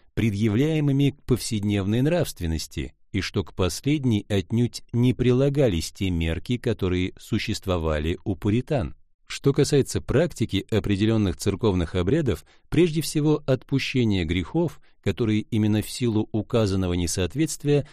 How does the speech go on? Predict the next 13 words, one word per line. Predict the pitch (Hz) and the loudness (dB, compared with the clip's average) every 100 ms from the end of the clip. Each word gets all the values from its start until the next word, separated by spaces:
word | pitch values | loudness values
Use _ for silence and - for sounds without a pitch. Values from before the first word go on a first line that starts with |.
| - | -6
воспринимались | 101 123 - 151 170 185 151 | -2 -2 0 0 2 0 -2
пуританами | - 139 135 165 165 143 | 0 0 0 0 2 4
не | 135 123 | 4 4
как | 110 160 175 - | 2 0 0 0
незначительные | 104 92 101 - 113 101 98 95 | 0 2 -2 -2 -4 -2 -2 -2
отклонения, | - 95 - 101 131 170 160 151 - | -2 -4 -2 0 0 0 0 0 0
а | 117 | -2
как | 101 107 | 0 0
в | - - | -2 -2
корне | 131 127 120 | 0 2 2
своем | - 107 107 113 | 0 0 2 2
вредное | 90 95 92 92 104 | 2 2 2 0 0
заблуждение, | 92 104 110 135 143 175 143 82 67 | 0 -2 0 0 0 0 0 0 -4